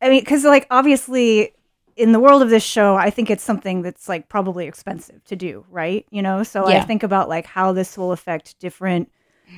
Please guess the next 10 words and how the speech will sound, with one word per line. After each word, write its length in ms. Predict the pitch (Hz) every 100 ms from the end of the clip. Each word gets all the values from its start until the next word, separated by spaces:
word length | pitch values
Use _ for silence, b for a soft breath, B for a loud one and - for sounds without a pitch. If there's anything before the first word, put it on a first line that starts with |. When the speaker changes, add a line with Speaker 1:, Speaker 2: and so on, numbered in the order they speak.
| b _ -
Speaker 1:
um, 420 | 170 170 170 170
you 100 | 196
know, 80 | 202
cultures 460 | 170 180 185 202 190
around 260 | 185 175 170
the 80 |
world. 460 | 160 190 185 180 180
Speaker 2:
Mm-hmm. 100 | 214
Speaker 1:
Like, 380 | 208 165 165 180
uh, 460 | 175 160 156 156 143